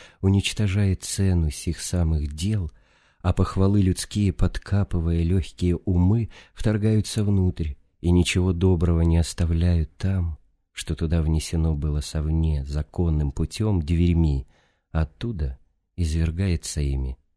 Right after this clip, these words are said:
дырою ушей. Но никто да не попустит этой страсти одолеть себя настолько,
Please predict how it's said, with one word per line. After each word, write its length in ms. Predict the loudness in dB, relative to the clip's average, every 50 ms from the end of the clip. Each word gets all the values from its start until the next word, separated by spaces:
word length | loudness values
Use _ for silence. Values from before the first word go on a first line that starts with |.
| _ _ _ _ -12
дырою 580 | -8 -4 -2 -2 0 0 0 0 0 -2 -2 -4
ушей. 520 | -8 -8 -6 -8 -10 -8 -10 -10 -12 -14 _ _ _ _ _ _ _ _ _ _ _ _ _ _ _ _ _ _ _ _ _ _ _ _ _ _ -2
Но 160 | 2 4 6
никто 460 | 6 6 6 4 2 -2 -4 -2 -2 0
да 100 | 0 2
не 140 | 2 0
попустит 720 | 0 -2 -4 -6 -6 -6 -6 -6 -6 -6 -6 -8 -6 -4 -6
этой 180 | -4 -4 -4
страсти 540 | -4 -4 -4 -4 -2 -2 -2 -4 -6 -6 -4
одолеть 460 | -4 -2 0 0 0 2 0 0 0
себя 280 | -2 -4 -4 0 0 2
настолько, 720 | 2 2 0 -2 -4 -4 -4 -2 -2 -4 -6 -8 -12 -12